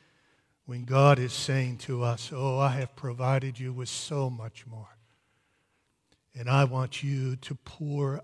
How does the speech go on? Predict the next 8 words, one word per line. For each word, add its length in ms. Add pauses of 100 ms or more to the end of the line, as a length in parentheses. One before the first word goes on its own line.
out 480
a 60
heart 480
of 120
generosity 1040 (460)
in 340
all 280
directions 1040